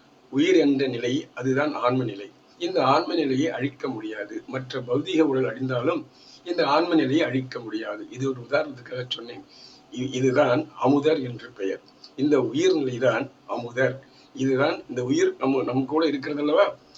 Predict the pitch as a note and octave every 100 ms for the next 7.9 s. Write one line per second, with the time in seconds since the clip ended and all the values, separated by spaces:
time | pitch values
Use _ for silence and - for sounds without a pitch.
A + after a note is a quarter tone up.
0 | - C#3+ F3 C#3 B2+ D#3 C#3+ C#3 D#3 C3
1 | C#3+ D3+ C3+ B2+ A#2+ A2+ A#2+ D3 E3 B2+
2 | B2 E3+ E3 C3 A#2+ B2 A#2+ A2+ A2+ D3
3 | - - - D3+ E3+ C#3 E3+ - - -
4 | D#3+ D3 F3 F3+ D3 C#3 D#3+ D#3 D3 -
5 | C#3+ B2+ B2 A#2+ C3 D#3 - C#3 D3+ D#3
6 | B2 B2 A#2 A2+ - E3+ D#3 B2+ B2+ D3
7 | E3 - - - B2 A#2 C3 G2